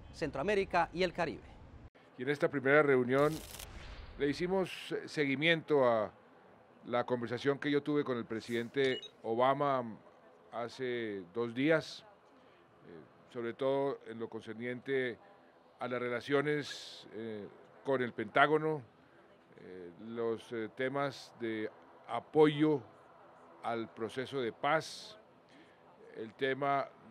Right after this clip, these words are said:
Speaker 2: del posconflicto, de cómo pueden, eh, ayudar no solamente a que el proceso termine exitosamente, sino a que el posconflicto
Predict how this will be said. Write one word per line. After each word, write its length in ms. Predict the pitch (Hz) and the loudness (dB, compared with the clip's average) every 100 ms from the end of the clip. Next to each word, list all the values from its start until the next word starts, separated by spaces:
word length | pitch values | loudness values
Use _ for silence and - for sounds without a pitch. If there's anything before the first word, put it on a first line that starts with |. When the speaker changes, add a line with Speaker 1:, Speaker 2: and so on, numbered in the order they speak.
| 113 110 | -16 -4
Speaker 2:
del 580 | 127 120 117 110 123 110 | 0 0 0 -2 -6 -4
posconflicto, 880 | 127 104 113 104 151 - - 156 107 - - - - - - | -4 -2 -6 0 0 0 0 -2 -4 -16 -20 -20 -20 -20 -16
de 120 | 101 | -8
cómo 340 | - 135 143 139 | -2 0 0 2
pueden, 460 | 143 135 143 135 - _ - - - - - | 4 4 2 -4 -14 _ -20 -20 -20 -20 -18
eh, 180 | 98 - | -14 -12
ayudar 580 | 110 117 120 127 147 131 90 - - - - | -8 -6 0 6 6 4 -4 -18 -20 -20 -12
no 140 | 123 127 | -8 -4
solamente 520 | 143 143 147 135 143 | -2 0 -2 -2 -4
a 180 | 123 - | -4 -8
que 100 | 113 | -10
el 60 | |
proceso 800 | - 113 107 139 - 147 139 117 - - | -6 -6 -2 -2 0 0 0 -2 -8 -6
termine 400 | 127 123 135 143 | -4 -2 -2 -2
exitosamente, 880 | 131 117 123 127 135 143 135 160 135 - - - - | -2 -4 -4 -2 0 -2 0 -4 -4 -10 -20 -20 -20
sino 560 | - 131 123 120 117 110 - - - - | -12 -8 -2 0 0 -2 -8 -20 -20 -12
a 120 | 127 123 | -8 -6
que 80 | |
el 80 | 123 | -6
posconflicto 880 | - 127 - 123 107 175 - 123 | -2 -4 -2 -4 2 2 2 -4